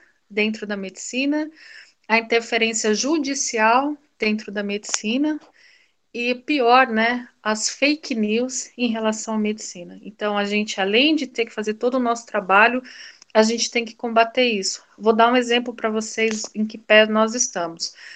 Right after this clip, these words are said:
Vocês devem estar acompanhando as questões, é, de vídeos que circulam sobre vacinação, né?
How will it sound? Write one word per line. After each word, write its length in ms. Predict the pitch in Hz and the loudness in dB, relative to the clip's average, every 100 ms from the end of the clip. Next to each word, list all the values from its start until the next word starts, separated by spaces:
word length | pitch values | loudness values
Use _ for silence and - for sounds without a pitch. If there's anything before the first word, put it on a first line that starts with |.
| - - | -12 -6
Vocês 260 | 226 262 | -2 4
devem 240 | 247 247 262 | 4 4 4
estar 140 | 247 | 2
acompanhando 800 | 247 247 262 254 240 269 277 277 | 0 -2 0 0 0 0 0 0
as 200 | 226 226 | -2 -2
questões, 600 | - 247 247 233 233 - - - | -4 -6 -4 -6 -4 -8 -10 -4
é, 260 | 208 202 196 190 | -2 -2 -4 -10
de 200 | 190 262 | -6 -4
vídeos 520 | 262 311 415 269 226 | 0 4 4 4 -4
que 100 | - | -6
circulam 460 | 226 233 - 247 254 | -8 -10 -4 -2 -2
sobre 320 | - 220 240 | -4 -4 0
vacinação, 840 | 240 247 - 240 285 - 196 180 180 | -2 -2 -2 -2 0 0 -2 -6 -2
né? 280 | 202 285 | 0 0